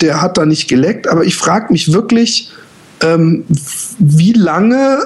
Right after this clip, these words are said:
äh, äh, wenn sie sich wirklich hat ficken lassen in einem längeren Zeitraum und länger, bevor sie sich dann von ihm hat lecken lassen. Und, äh,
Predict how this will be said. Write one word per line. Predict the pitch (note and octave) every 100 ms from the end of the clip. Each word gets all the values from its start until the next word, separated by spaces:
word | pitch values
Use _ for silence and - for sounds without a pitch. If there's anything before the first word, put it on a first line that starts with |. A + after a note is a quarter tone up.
| -
äh, | F3
äh, | F3+ F3+ F3+ F3+ - D#3 D#3+
wenn | E3+ F#3+
sie | G#3
sich | G3 F3
wirklich | A3 A#3+ A#3+ A3
hat | F#3 F3+ - - - - - - - - - _ _ - - -
ficken | - - F3+
lassen | D3 G2+ G2+ G#2 G2+
in | G2 A#2
einem | B2 B2 B2 A#2+
längeren | B2 D#3 F3 D#3
Zeitraum | - A#2+ B2+ - G2 G2 F#2+
und | C#3 B2+
länger, | B2+ E3+ E3+
bevor | E3 D3 - C#3+
sie | C#3+ C#3
sich | C3 C3+ -
dann | C3 C3+
von | - C3
ihm | B2 C#3+ C3+
hat | -
lecken | - B2+ C3
lassen. | G2+ G2 G2 F#2+ - - - - - -
Und, | - C3+ C#3 C3 C3+ -
äh, | B2+